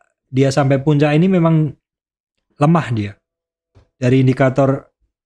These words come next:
A D X-nya ini cenderung melemah dan arahnya juga masih belum jelas.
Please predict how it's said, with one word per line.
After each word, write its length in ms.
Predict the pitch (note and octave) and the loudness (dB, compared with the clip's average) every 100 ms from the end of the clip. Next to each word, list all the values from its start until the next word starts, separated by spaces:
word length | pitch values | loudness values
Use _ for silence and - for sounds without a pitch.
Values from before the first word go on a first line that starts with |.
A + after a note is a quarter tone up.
| _ | _
A 80 | B2 | -4
D 160 | B2 | -2
X-nya 240 | B2 D#3+ C#3+ | -2 -2 0
ini 80 | D#3+ | 0
cenderung 560 | D3+ B2 A#2 A#2 A2+ | 0 0 0 -2 -4
melemah 480 | B2 A#2+ A2 A#2 F3+ _ _ _ _ _ - | -2 -2 -2 -6 -12 _ _ _ _ _ -4
dan 160 | C#3 | -2
arahnya 400 | C#3 C#3 D#3 F#3 | 0 0 0 0
juga 320 | C#3 C3 B2+ | 0 0 -2
masih 320 | C3+ C3+ D3 A#2+ | -4 -4 -4 -2
belum 160 | B2+ | -2
jelas. 400 | A#2 A2 G#2+ - | -4 -8 -10 -16